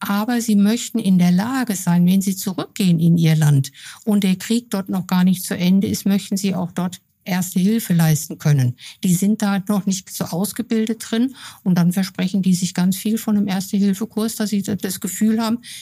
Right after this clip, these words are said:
wenn ich wieder rück-, zurückgehe, kann ich auch dort helfen,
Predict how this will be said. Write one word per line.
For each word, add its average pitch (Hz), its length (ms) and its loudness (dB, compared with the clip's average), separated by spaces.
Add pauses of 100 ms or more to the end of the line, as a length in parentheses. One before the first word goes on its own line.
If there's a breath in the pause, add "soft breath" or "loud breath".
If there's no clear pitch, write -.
(200 loud breath)
wenn 208 200 0
ich 269 180 -2
wieder 233 300 -2
rück-, - 340 -6
zurückgehe, 220 540 0
kann 202 200 0
ich 208 160 -2
auch 196 140 -6
dort 185 300 -8
helfen, 151 400 0